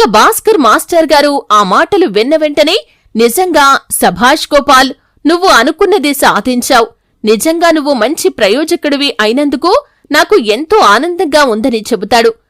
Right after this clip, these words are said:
"నువ్వు కష్టపడి చదువుకొని చాలా మంచి పని చేశావు బాబూ. ఇలాగే నీ జీవితంలో మరింత ఉన్నత స్థాయికి వెళ్లి విజయవంతమైన వ్యక్తిగా మారాలని" ఆయన ఆశీర్వాదాలు కూడా ఇస్తాడు.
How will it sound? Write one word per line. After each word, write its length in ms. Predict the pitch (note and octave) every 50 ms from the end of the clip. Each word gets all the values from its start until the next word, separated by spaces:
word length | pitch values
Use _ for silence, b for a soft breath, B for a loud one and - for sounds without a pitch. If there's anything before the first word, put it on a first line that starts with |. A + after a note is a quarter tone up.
| _ _ _ _ _ -
"నువ్వు 260 | D#4 F#4 - - -
కష్టపడి 540 | - - - - A#4 A#4 - A4+ F4+ D#4+ - - E4+
చదువుకొని 640 | C4+ C4 D4+ F4+ - - E4 D#4 D#4 D4+ D4 - -
చాలా 360 | - - D4 C4 E4 F4+ F#4
మంచి 300 | D4+ G#3 A3 B3+ - -
పని 240 | E4 - D#4+ D#4 C#4 - C#4+
చేశావు 300 | G#3 A3 - - B3+ B3+
బాబూ. 420 | A3 C4 B3 G#3+ A3+ D4+ F#4+ B4 - _ _ _ _ _ _ -
ఇలాగే 400 | A3 G#3+ A3 B3 C#4+ C#4 E4+ F#4+
నీ 160 | F4 D4+ C#4
జీవితంలో 680 | A#3 C4 C#4+ D4+ F4 - G4 E4 D4+ D4+ D4+ D4+ D4+ D#4 b b b b - C4
మరింత 540 | C4+ D#4 F#4 G#4+ A#4 A4+ - A#4 D4+ A3
ఉన్నత 280 | B3+ D#4 F#4 G4+ - F#4+
స్థాయికి 460 | C#4+ - - B3+ G#3+ B3+ C#4 - D#4
వెళ్లి 400 | C4+ B3 B3+ C4+ C4 E4+ G#4 D5 _ _ _ _ _ -
విజయవంతమైన 840 | G#3+ C#4 D4 - G#4+ A#4+ A#4 A4 G#4 F#4 - F#4+ D#4 D4 D4 C#4 C4
వ్యక్తిగా 480 | G#3 G3+ F#3+ - - C4+ A3 C4 B3
మారాలని" 760 | A#3+ G#3 F3+ F#3+ A#3+ C4+ C4 C4 C4 B3 B3 B3 A#3+ A#3+ B3+ _ _ _ _ -
ఆయన 240 | G#3+ A3 A#3 A3+ G#3+
ఆశీర్వాదాలు 800 | F#3 F3 G3+ C4 - - F4 E4+ D4+ C4+ A#3+ A3+ D4 B3 A3+ G#3+
కూడా 220 | G#3+ G#3+ G#3 G#3
ఇస్తాడు. 460 | G3+ G3+ G#3 - - B3 A#3 A3+ A3+